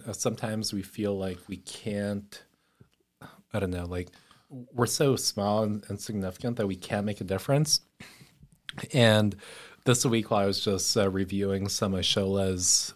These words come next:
um, uh, topics and, uh, conversations,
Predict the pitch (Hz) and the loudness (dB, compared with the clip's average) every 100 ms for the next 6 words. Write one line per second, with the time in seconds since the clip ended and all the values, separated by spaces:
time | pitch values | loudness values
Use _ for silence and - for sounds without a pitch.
0 | - 95 87 85 82 87 85 _ _ _ | -6 -4 -4 -6 -10 -16 -18 _ _ _
1 | _ 98 90 - _ _ _ _ - 110 | _ -12 -12 -16 _ _ _ _ -2 -2
2 | 110 113 101 - - 92 87 - 104 113 | 2 2 2 -2 -6 -6 -8 -6 -4 -2
3 | 104 95 - 107 104 - 98 98 - | -2 -2 -2 0 0 0 0 0 -2